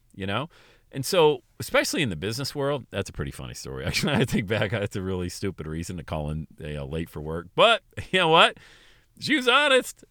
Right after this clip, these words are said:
to an extent. Didn't make up, like, you know, had a relative that was sick or anything, got in an accident or anything like that. Just, no, rain, rainstorm kept me up. Had to call in late. Ay, ay, ay. But as you progress, if you ever wanna go and do your own thing, those excuses stop.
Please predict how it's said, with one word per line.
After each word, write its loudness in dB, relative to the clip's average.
to 2
an 4
extent. 2
Didn't -2
make 0
up, 0
like, -2
you -2
know, 0
had 2
a 0
relative 2
that 0
was -4
sick -2
or -2
anything, -8
got 4
in 0
an -
accident 0
or -2
anything -2
like -2
that. -2
Just, -8
no, -4
rain, -2
rainstorm -8
kept -8
me -8
up. -6
Had -6
to -10
call -2
in -6
late. -6
Ay, 4
ay, -4
ay. -2
But 2
as 4
you 0
progress, 2
if -4
you 2
ever 0
wanna -2
go 2
and 0
do -2
your 0
own 0
thing, -2
those 0
excuses -4
stop. 0